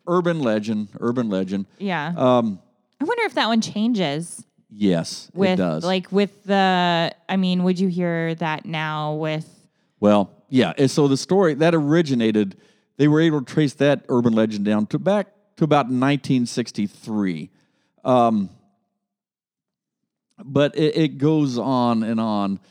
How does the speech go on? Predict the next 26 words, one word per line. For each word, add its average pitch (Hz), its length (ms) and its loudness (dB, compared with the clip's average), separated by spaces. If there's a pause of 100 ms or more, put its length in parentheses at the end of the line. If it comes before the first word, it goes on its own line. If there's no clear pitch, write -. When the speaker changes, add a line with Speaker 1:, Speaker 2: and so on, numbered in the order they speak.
(320)
Speaker 1:
Like, 123 240 0
there's 139 260 0
variations 107 720 2
of 85 80 -4
this. 90 260 -6
The 120 200 -4
dead 131 300 -2
cars, 123 480 -2
uh, 104 220 0 (100)
the 120 100 -8
dead 127 220 0
son's 117 220 -4
car 117 340 -4
is 104 260 -2 (160)
almost 120 360 -4
always 127 400 -2
a 107 60 -2
vintage 107 300 -6
Corvette. 98 520 -4 (560)
It's 117 320 -4
always 135 340 2
been 107 260 2
meticulous, 131 720 -2
meticulously 127 1160 -4
cared 113 420 -2
for, 92 380 -4